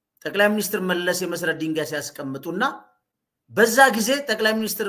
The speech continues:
መለስ ለአጠቃላይ ለኢትዮጵያ ባለሀብት፣ ሰራተኛ፣ ገበሬ፣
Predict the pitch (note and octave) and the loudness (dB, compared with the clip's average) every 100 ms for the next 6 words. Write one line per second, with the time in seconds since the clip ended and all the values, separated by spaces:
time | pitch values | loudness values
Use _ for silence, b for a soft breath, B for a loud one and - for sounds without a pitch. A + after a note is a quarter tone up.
0 | E3+ E3 E3+ F3 C4 C4 - - - _ | -4 -4 -4 -2 -2 -2 -6 -10 -18 _
1 | _ _ _ C3+ D#3+ E3 G#3 G#3 B3 B3 | _ _ _ -6 -2 0 0 0 2 6
2 | A#3+ F3+ A#2+ - _ _ _ _ _ _ | 6 6 0 -12 _ _ _ _ _ _
3 | _ - D3 D#3 F#3 A3+ A3+ A3 A3 C4 | _ -14 -10 -6 -2 2 4 4 4 2
4 | - - - - - F#3 F#3+ E3+ B2 - | 0 -12 -8 -4 0 0 0 -4 -4 -10
5 | _ _ _ _ _ _ A#2+ F#3 G#3 | _ _ _ _ _ _ 0 6 6